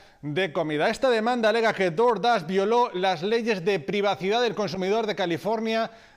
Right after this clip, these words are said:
por vender información personal de sus clientes a terceras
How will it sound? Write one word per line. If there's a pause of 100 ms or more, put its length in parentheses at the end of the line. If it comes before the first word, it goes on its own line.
(200)
por
vender
información
personal
de
sus
clientes
a
terceras